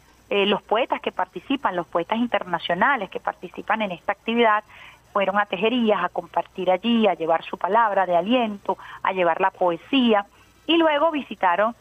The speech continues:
eh, una base de misiones que está ubicado en el Gimnasio Vertical de La Victoria, también en el estado de Aragua, y que funge como,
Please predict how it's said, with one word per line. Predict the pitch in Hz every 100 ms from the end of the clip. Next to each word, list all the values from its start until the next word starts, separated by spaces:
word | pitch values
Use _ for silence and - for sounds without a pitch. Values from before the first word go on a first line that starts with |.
| - - _
eh, | - 185 190 226 -
una | 180 175
base | 180 180 214
de |
misiones | 220 233 - 269 247
que | 247
está | - 165
ubicado | 165 - 170 165 175 180 -
en | 190 190
el | 185
Gimnasio | 175 165 156 - 196 180 -
Vertical | 180 - 180 - 170 170 - - -
de | 196
La | 175
Victoria, | 170 - 262 226 214
también | 175 165 170 170
en | 185
el |
estado | 180 - 156
de | 170
Aragua, | 220 233 208 202
y |
que | - 180
funge | - 302 320 190 190 - - - -
como, | - 214 202 214 233 220 185 165